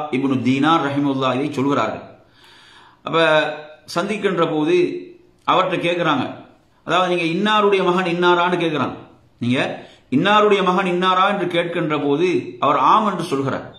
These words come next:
அப்படி சொன்ன உடனே என்ன செய்றாங்க? தனது கழுதையை வந்து, தான் பயணித்த,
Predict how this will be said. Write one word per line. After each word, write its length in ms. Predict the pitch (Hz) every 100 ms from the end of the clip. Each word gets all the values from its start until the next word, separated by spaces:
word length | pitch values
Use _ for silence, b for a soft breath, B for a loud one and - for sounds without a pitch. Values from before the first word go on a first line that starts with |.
| - b b b b b
அப்படி 260 | - - 214
சொன்ன 280 | 190 214 226
உடனே 240 | 202 190
என்ன 40 | 175
செய்றாங்க? 640 | 185 175 139 98 - - B _
தனது 320 | 151 170 165
கழுதையை 560 | 135 156 202 240 233 208
வந்து, 480 | 202 196 175 196 180
தான் 240 | 160 156
பயணித்த, 500 | 160 202 202 190